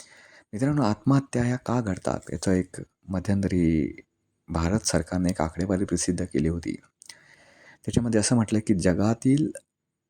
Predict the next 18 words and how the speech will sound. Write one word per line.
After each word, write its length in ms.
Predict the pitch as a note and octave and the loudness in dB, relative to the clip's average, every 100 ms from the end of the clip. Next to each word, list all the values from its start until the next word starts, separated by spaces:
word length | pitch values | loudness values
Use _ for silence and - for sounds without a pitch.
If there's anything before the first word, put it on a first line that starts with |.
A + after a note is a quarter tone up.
| _ - | _ -12
म्हणजे 300 | A2 A2+ F2+ | -4 -2 -2
जागतिक 300 | - F2 A2 | -2 0 0
स्तरावरची 460 | - - A2+ A2+ A#2 | 0 2 4 4 2
आकडेवारी 320 | G2+ F2+ F2 | 2 2 2
होती, 120 | E2+ | 2
भारत 220 | G2+ E2+ - | 0 0 -2
सरकारने, 480 | - - F#2+ F#2 | -2 0 0 0
सॉरी, 280 | F#2+ F2 F#2+ | 2 0 0
भारत 220 | A2 F2 | 0 -4
सरकारने 440 | F#2 F2 - F#2 F#2 | -2 -4 -2 -2 -2
प्रसिद्ध 360 | F2+ - E2+ | -2 -2 -2
केली 160 | G2 F#2 | -2 -2
नव्हती 220 | G#2 G#2+ | -2 -4
ती, 180 | A2 F2 | -2 -2
जागतिक 360 | G2+ F2+ G#2 - | -2 -2 -4 -4
स्तरावरची 580 | - G2+ A2+ A2 - | -6 -4 -4 -4 -4
आकडेवारी 600 | G#2 - - F2+ E2+ D#2 | -4 -6 -4 -2 0 0
आहे. 140 | D2+ | -2